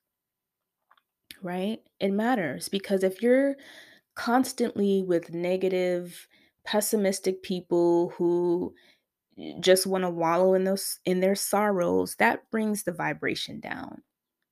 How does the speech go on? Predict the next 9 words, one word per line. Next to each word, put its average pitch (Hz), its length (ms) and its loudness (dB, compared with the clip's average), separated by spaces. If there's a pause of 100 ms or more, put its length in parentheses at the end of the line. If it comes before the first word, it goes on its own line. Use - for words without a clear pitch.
(200)
right? 180 380 -2 (800)
The 208 280 0
divine 226 440 2
has 247 220 -2
given 208 340 2
us 185 140 -4
the - 120 -10
tools - 800 -2 (560)
to 196 760 2